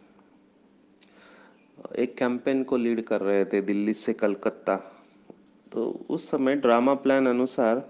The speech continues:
काशी में, माना जिसको अभी बनारस कहते हैं या वाराणसी कहते हैं, ये अंग्रेज़ों में नाम दिया, तो ओरिजिनल नाम काशी है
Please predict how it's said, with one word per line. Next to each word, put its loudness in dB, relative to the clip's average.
काशी 2
में, 0
माना 2
जिसको 0
अभी 2
बनारस 2
कहते -4
हैं -6
या 0
वाराणसी 0
कहते -2
हैं, -2
ये -2
अंग्रेज़ों 0
में 0
नाम 0
दिया, 0
तो -10
ओरिजिनल -2
नाम 0
काशी -4
है -8